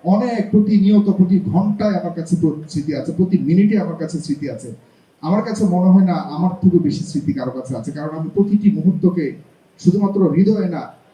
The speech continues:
একদম পুরোপুরি ভিডিওর রেকর্ডের মাধ্যমে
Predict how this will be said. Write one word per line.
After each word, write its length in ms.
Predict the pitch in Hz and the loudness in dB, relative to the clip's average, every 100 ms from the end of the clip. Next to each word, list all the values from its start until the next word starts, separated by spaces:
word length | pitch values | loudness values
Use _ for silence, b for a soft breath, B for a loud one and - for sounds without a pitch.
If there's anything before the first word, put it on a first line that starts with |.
| - | -4
একদম 440 | 180 190 190 208 185 | -2 0 0 -2 2
পুরোপুরি 680 | 196 190 180 175 147 143 - - | 4 4 4 2 0 -6 -12 -2
ভিডিওর 640 | 160 175 196 190 170 147 113 | 2 4 4 4 2 -2 -4
রেকর্ডের 400 | 156 202 202 190 | 0 0 0 -2
মাধ্যমে 320 | 175 175 160 | -2 -2 -4